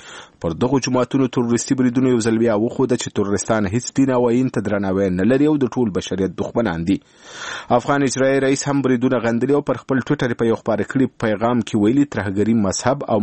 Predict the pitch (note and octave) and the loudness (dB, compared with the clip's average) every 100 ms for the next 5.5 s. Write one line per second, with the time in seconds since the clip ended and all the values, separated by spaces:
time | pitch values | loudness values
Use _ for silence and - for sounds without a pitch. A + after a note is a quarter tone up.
0 | F#2+ - A2+ G2+ F#2 F#2+ G#2 A2+ E2+ E2+ | 0 0 0 0 0 0 2 2 0 0
1 | G2+ - _ _ _ _ _ - G2 F2 | -2 -2 _ _ _ _ _ -4 0 0
2 | - F#2+ - B2 B2+ B2+ - D3+ D3 C#3 | 0 -4 2 2 4 2 0 -2 0 0
3 | C3 C3+ D3 C3 C3 A#2 A#2+ C#3+ C#3+ C3+ | 0 -2 0 0 0 0 -2 0 0 0
4 | - C3 B2 A#2+ C#3 B2+ B2 A#2+ B2+ A#2 | 0 0 2 2 0 0 0 2 0 0
5 | C#3+ - C#3+ C3+ | -2 0 0 2